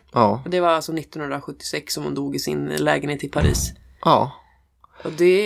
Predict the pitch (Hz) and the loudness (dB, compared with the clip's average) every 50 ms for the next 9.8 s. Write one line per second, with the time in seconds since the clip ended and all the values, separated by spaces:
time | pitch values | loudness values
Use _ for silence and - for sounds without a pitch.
0 | 202 190 185 185 185 180 175 175 165 175 185 196 196 208 196 160 156 196 269 285 | 2 2 2 2 4 4 2 2 2 2 2 2 4 4 4 4 4 4 2 4
1 | - 269 196 170 165 160 160 156 151 151 147 147 156 156 156 151 - _ - - | 2 2 2 4 4 4 4 2 2 0 -2 -2 -2 -2 -2 -4 -6 _ -8 -6
2 | 139 139 277 349 359 226 160 143 143 135 - 135 - - - 320 349 - - - | -2 2 2 2 2 2 0 -2 -2 -2 -2 -2 -4 -4 -2 0 0 0 0 -2
3 | - - 127 107 - 139 135 131 131 131 127 120 117 127 156 180 - - - 339 | 0 0 0 2 2 2 2 2 4 4 4 4 4 2 2 2 2 0 2 2
4 | 392 403 359 302 277 220 208 202 202 214 240 240 185 - - - - - 381 - | 2 2 2 0 -2 0 0 2 2 2 0 -2 -2 0 0 2 4 4 4 4
5 | - 139 131 107 143 147 160 165 151 147 147 104 - - 87 151 156 - 160 151 | 4 4 4 2 2 2 4 4 4 4 4 2 2 2 2 4 4 4 4 4
6 | 175 156 156 175 196 185 151 - - 147 143 131 123 117 - - - - _ _ | 4 4 4 6 4 4 2 4 4 4 4 6 4 4 2 -2 -10 -16 _ _
7 | _ _ _ _ _ _ _ _ _ _ - - - - - - - _ _ _ | _ _ _ _ _ _ _ _ _ _ -16 -16 -16 -16 -20 -20 -20 _ _ _
8 | _ _ - - - - - 139 151 151 - 165 156 160 - - 180 147 113 113 | _ _ -16 -12 -10 -2 2 2 2 2 2 0 0 0 0 0 0 2 2 4
9 | 117 131 - 165 170 143 117 110 117 117 117 117 110 131 170 190 | 4 2 2 2 2 2 2 2 2 4 4 4 4 6 4 2